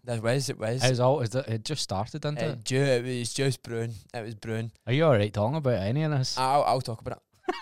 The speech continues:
Speaker 1: <laughs> I'll talk about it 'cause I, I actually
Speaker 2: I love the gossip. I love it. <laughs>
Speaker 1: I, I do love the gossip, but it's been, I've processed it all now.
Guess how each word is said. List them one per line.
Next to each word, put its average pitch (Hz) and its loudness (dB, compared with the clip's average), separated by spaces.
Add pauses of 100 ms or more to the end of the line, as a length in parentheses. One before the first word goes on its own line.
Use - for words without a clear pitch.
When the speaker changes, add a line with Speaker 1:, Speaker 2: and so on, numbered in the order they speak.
(120)
Speaker 1:
<laughs> - -16
I'll 156 4
talk 156 4
about 160 -2
it 165 0
'cause 165 -2
I, 160 6
I 170 2
actually 190 2
Speaker 2:
I 127 8
love 156 10
the 175 10
gossip. 180 12
I 135 10
love 156 12
it. 151 12 (100)
<laughs> - 2
Speaker 1:
I, 175 8
I 190 8
do 202 6
love 220 8
the 202 4
gossip, 190 4
but 156 4
it's 139 -4
been, 170 -2 (300)
I've 120 0
processed 143 -2
it - -4
all 139 2
now. 127 -2